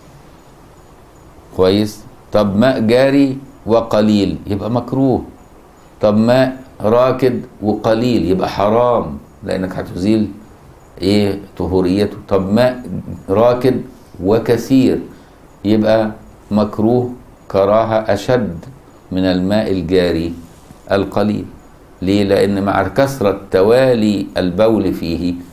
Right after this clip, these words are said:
سوف يتغير فتزول إيه؟ ماليته. ولما ثبت بال-، بال-، من حيث الدراسات الطبية أن الماء في نهر النيل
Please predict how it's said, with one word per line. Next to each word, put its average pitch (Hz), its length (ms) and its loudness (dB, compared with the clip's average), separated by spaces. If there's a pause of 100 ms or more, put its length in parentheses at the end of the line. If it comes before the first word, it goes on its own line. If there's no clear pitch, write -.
سوف 113 280 0
يتغير 127 580 0 (240)
فتزول 101 580 0 (440)
إيه؟ 101 320 0 (680)
ماليته. 95 580 0 (1040)
ولما 123 440 2
ثبت 117 440 0
بال-، 92 200 0 (260)
بال-، 85 1000 -4
من 87 140 -4
حيث 110 440 -2 (1000)
الدراسات 92 640 0
الطبية 87 800 0
أن 92 160 0
الماء 90 400 0
في - 160 -4
نهر 101 280 -2
النيل 87 540 -2